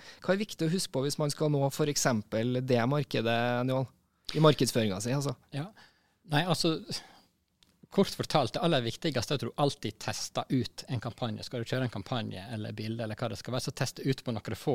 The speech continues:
Speaker 2: i det lokale markedet før du går bredt ut med det. Fordi at ting som fungerer i Norge, det trenger ikke nødvendigvis om å fungere i Asia.
Speaker 1: Hvorfor ikke?
Speaker 2: Fordi at vi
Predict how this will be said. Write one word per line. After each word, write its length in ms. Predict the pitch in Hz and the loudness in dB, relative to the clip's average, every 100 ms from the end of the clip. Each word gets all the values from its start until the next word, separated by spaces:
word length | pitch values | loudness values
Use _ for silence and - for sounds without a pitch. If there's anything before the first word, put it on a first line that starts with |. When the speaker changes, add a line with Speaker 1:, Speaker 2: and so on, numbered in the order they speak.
| 110 | 0
Speaker 2:
i 60 | 113 | -4
det 80 | 113 | -6
lokale 380 | 113 147 127 104 | 0 2 4 2
markedet 400 | 95 - 147 151 | -4 -4 -2 0
før 200 | - 123 | 0 0
du 60 | 107 | -2
går 380 | - 120 92 - _ | 0 2 0 -6 _
bredt 400 | - 123 123 - | -8 -2 -2 -2
ut 220 | 143 107 110 | -4 -2 0
med 220 | 101 90 | -2 -2
det. 60 | 76 - - - | -8 -14 -20 -12
Fordi 220 | - 139 131 | -2 2 2
at 140 | - | 0
ting 160 | - 151 | 0 0
som 160 | - | 0
fungerer 460 | - 113 127 123 127 | -2 0 2 2 2
i 40 | 117 | 2
Norge, 320 | 110 113 151 185 180 | 0 2 2 2 0
det 240 | 139 127 117 113 117 - - | 2 2 2 -2 -6 -10 -4
trenger 240 | 160 147 | 2 2
ikke 160 | 113 117 | 2 -2
nødvendigvis 540 | 110 127 104 113 - - | -2 -2 -2 -4 -6 -4
om 80 | 113 104 | -4 -2
å 20 | |
fungere 600 | - 104 135 131 104 92 - - - - | -2 -2 0 0 0 -4 -8 -20 -12 -4
i 80 | 160 | 2
Asia. 380 | 170 - 101 78 - _ - | 2 2 -4 -10 -12 _ -2
Speaker 1:
Hvorfor 240 | - 147 156 | 2 4 4
ikke? 220 | - 120 - - - - | 2 0 -2 -12 -20 -20
Speaker 2:
Fordi 380 | - 151 185 175 | -4 0 2 2
at 160 | 127 - | 0 0
vi 120 | 147 | 0